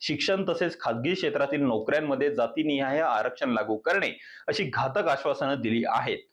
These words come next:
दहशतवाद तसेच देशद्रोही गुन्हेगारांविरोधात वापरले जाणारे कायदे रद्द करणे, सीएए रद्द करणे, यूएपीए भ्रष्टाचार विरोधी कायदा, मनी लॉन्ड्रिंग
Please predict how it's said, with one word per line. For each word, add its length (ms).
दहशतवाद 640
तसेच 260
देशद्रोही 640
गुन्हेगारांविरोधात 880
वापरले 400
जाणारे 320
कायदे 400
रद्द 240
करणे, 360
सीएए 500
रद्द 220
करणे, 360
यूएपीए 800
भ्रष्टाचार 560
विरोधी 300
कायदा, 420
मनी 320
लॉन्ड्रिंग 380